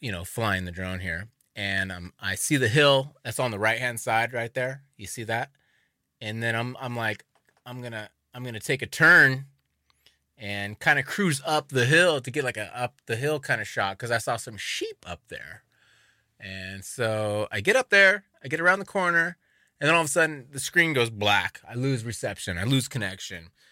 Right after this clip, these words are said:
And I'm like, "Oh, shoot." So my first thought, for some reason, I normally don't think this. I normally don't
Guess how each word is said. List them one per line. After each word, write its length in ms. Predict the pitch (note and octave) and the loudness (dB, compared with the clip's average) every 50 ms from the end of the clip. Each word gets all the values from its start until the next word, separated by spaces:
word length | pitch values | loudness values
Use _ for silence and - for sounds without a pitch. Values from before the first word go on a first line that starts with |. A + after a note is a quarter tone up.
| _ _ - | _ _ -2
And 80 | C#3+ | 0
I'm 100 | C#3+ C#3 | 0 2
like, 200 | C3+ B2 A#2+ - _ - | 2 2 0 -2 _ 2
"Oh, 240 | B3 C4+ C4+ C4+ C4 | 6 6 6 6 4
shoot." 560 | - - - D#4 D#4 C#4 - - - - - _ _ _ _ _ _ | 2 -2 0 0 0 0 -2 -6 -12 -16 -16 _ _ _ _ _ _
So 240 | - - C#3+ C3 | -6 -2 -2 -2
my 180 | B2+ C3+ E3 G3+ | 0 0 0 -2
first 500 | F#3+ - - G3 G3 G3 - - - - | -2 -2 -2 -2 -2 -2 -2 -4 -10 -18
thought, 960 | E3 - - - E3 F3 G3+ A3 D#3 A2+ A2 A#2 C3+ - _ - - - - _ _ _ _ _ _ _ _ _ _ | -20 -20 -10 -4 -2 0 0 0 0 0 -2 -4 -6 -8 _ -16 -20 -20 -20 _ _ _ _ _ _ _ _ _ _
for 180 | - - F3+ | -10 -8 -6
some 400 | - - - - B3+ C#4 C#4 B3 | -6 -2 2 2 4 4 4 2
reason, 480 | F#3+ F3 G#3+ B3+ C4 G3+ F3+ D3+ C#3+ C#3 C#3 | 2 2 4 4 4 4 2 2 0 0 0
I 140 | D#3+ D#3+ C#3 D#3 F3 | 0 -2 -2 -4 -10
normally 420 | G3 G#3 A3 A#3 A#3 A3 G#3 G#3+ G#3 | -4 0 2 2 2 2 2 0 2
don't 260 | F#3+ F#3 F3 F3 C#3 | 2 2 2 0 -2
think 340 | - - F#3+ F#3+ F#3+ - F3 | -2 0 0 0 0 -2 0
this. 340 | D#3 A#2+ G#2 G2 - - - - | 0 0 0 0 -4 -10 -8 -6
I 60 | C3+ | -2
normally 340 | C#3 D3 E3 F3+ G3+ A3 G#3 | 0 4 4 4 4 4 4
don't 280 | F3+ F3 D#3+ D3+ - | 4 4 4 4 0